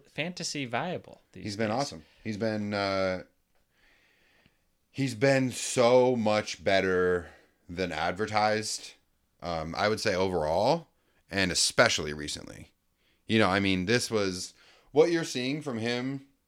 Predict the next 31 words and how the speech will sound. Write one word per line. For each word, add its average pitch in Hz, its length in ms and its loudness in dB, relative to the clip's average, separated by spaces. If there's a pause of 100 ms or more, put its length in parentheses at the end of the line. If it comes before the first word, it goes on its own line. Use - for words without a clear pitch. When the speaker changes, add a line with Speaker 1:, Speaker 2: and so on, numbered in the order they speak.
(640)
Speaker 2:
I - 40 -16
mean, 101 140 -8
I'm 98 60 -8
looking 101 180 -6
at 101 80 -8
the 101 60 -16
game 104 260 -4
log 90 220 -6
from 90 120 -18
his 87 120 -12
last 85 260 -10
five 90 220 -10
starts - 460 -6 (460)
right 90 160 -8
in 73 80 -16
front 110 160 -6
of 82 80 -10
me. - 120 -20 (280)
Um, 85 500 -10 (640)
what 110 340 0
you're 107 140 -8
seeing 113 340 -6
from 104 180 -8
him, 87 480 -8 (400)
four 107 400 0
out 104 120 0
of 95 80 -6
these 101 200 -6
five 98 300 -2
starts, 104 600 -6 (1080)
is 98 580 -4